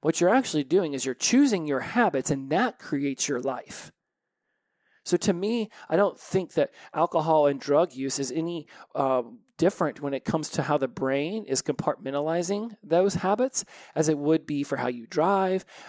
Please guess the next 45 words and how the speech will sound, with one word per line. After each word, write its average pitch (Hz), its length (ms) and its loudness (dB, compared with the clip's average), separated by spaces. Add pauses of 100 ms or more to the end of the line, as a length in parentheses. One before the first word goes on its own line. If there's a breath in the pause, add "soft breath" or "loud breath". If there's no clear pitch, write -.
um, 139 220 -4
how 135 200 -2
you 131 300 -4
emotionally 127 480 -2
feel 131 340 -2
towards 120 340 -4
others, 165 380 2
how 135 100 -4
you 120 180 -6
communicate, 180 800 -4 (380 loud breath)
um, 131 320 -4 (240 loud breath)
what 135 320 -2
time 139 240 -2
of 120 80 -10
day 139 160 2
you 143 240 -2
eat 151 240 -12
dinner. 202 420 2 (260 loud breath)
Like, 143 180 -2
th-, 147 180 0
it's 165 160 2
all 240 260 6
habits 160 480 0
that - 200 -4
your 135 100 -2
brain 143 480 -4 (140)
has 135 200 0
formed 123 460 -8 (340 soft breath)
in 139 160 -2
order 135 220 2
for 135 180 -2
it 135 120 0
to 143 100 -10
do 127 280 -2
a 117 120 -4
lot 143 320 0
less 151 260 0
heavy 151 280 -4
lifting 127 420 -8 (220 soft breath)
to 135 100 -8
get - 340 -4
you 143 80 -2
through 127 240 -6
each 123 240 -10
day. 113 260 -6